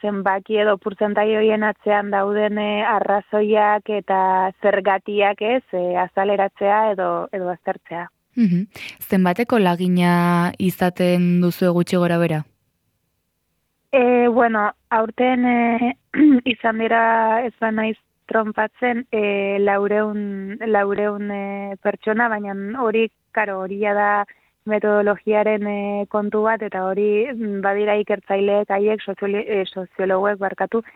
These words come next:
Speaker 1: eh, osatzen duten, eh, aspektu bat.
Speaker 2: Mhm.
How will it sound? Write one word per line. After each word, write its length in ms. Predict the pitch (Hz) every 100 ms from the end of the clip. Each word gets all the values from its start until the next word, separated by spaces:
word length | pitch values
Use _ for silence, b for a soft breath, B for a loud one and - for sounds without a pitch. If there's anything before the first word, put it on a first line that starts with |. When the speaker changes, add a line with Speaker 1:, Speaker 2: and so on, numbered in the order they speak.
| B B
Speaker 1:
eh, 800 | _ 208 196 196 185 185 190 196 202 247
osatzen 460 | 208 185 185 190 196
duten, 720 | 190 202 196 180 170 160 -
eh, 260 | 196 170
aspektu 460 | 170 - 185 - 170
bat. 160 | 170 - _ _ -
Speaker 2:
Mhm. 320 | 233 175 190